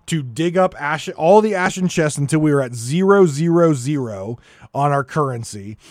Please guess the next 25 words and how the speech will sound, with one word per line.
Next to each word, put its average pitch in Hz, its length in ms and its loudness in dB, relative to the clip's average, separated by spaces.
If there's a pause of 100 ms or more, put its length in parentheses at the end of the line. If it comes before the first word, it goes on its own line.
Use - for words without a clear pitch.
(280)
um, 147 460 4
to 160 140 -2
dig 170 220 2
up 170 180 2
all 170 200 2
the 190 120 -2
Ashen 170 360 -4
keys 156 280 -6
and 139 80 -6
Ashen 139 300 -6
chests 131 320 -6
we 123 80 -8
could 156 220 -2
at - 80 -8
the 135 120 -6
outpost. 190 540 0 (260)
And 147 200 -2
so 156 180 2
we 143 220 -2
could, 135 480 -2
we 147 100 0
could 131 240 -6
try 143 300 -4
to 135 80 -4
get 127 400 -4